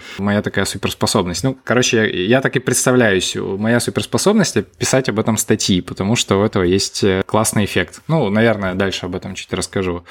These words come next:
Я начал заниматься рассылкой о долгих проектах именно потому, что я не знал, как их делать. Меня долгое время бесило, что какие-то вещи у меня получается делать. Например,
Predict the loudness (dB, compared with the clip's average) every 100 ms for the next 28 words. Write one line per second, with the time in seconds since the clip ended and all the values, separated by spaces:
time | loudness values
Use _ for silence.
0 | -14 -14 -14 -16 -20 _ -2 0 2 2
1 | 2 2 4 2 4 2 2 2 4 4
2 | 4 4 4 2 2 2 0 2 2 2
3 | 2 2 4 0 0 2 2 0 0 2
4 | 2 0 0 0 0 0 0 2 2 2
5 | 2 2 0 0 0 0 2 2 0 -4
6 | -4 -2 0 2 2 2 2 2 0 0
7 | -2 0 0 2 0 0 -2 -6 -6 -2
8 | -2 0 -4 2 4 4 2 2 2 2
9 | 0 -2 -4 -4 -6 2 2 2 2 4
10 | 4 2 -2 0 2 2 2